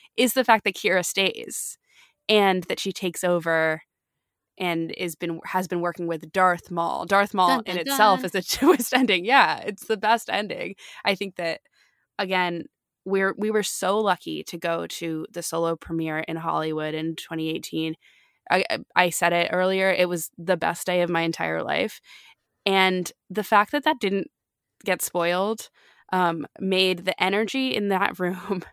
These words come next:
Speaker 1: the
Speaker 2: Insane.
Speaker 1: best ever. We were, everyone was so confused. And the best thing ever is that Caitlin will never say this, but she knew it was immediately Sam Witwer right away. And she was just like, with her giant popcorn that we got, she was like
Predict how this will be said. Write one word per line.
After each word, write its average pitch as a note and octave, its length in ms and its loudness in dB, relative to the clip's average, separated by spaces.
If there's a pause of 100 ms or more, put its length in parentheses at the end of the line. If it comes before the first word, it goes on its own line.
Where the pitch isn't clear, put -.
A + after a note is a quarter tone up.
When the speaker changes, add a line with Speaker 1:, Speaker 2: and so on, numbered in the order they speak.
(600)
Speaker 1:
the F#3 240 2
Speaker 2:
Insane. G3 140 4
Speaker 1:
best G#3 460 4
ever. F3+ 440 0
We A3 240 -2
were, C#4 260 -2 (420)
everyone E4+ 380 6
was F#4 180 4
so G#3+ 400 4
confused. F3+ 500 -2
And A3 100 0
the A3+ 60 0
best G#3 240 0
thing - 160 0
ever E3+ 240 0
is F3 180 0
that E3+ 180 -4
Caitlin F#3 260 0
will F#3+ 100 -2
never E3+ 200 -2
say D#3+ 140 -8
this, F3+ 160 -4
but E3+ 120 -8
she A3 240 -2
knew E3+ 380 2
it F3 140 -4
was E3 200 -2
immediately D#3+ 560 -4
Sam D#3 260 -6
Witwer E3+ 420 -2 (320)
right F#3 180 6
away. F3+ 440 2 (500)
And F#3 360 2
she - 200 -2
was G#3+ 200 4
just F3 220 -4
like, D#3+ 240 -2
with F3+ 200 -2
her F3+ 200 2
giant E3 380 -6
popcorn E3 420 -2
that E3 100 -6
we E3 100 -8
got, E3+ 340 0 (180)
she F#3+ 160 -6
was E3 120 -4
like D#3 180 -2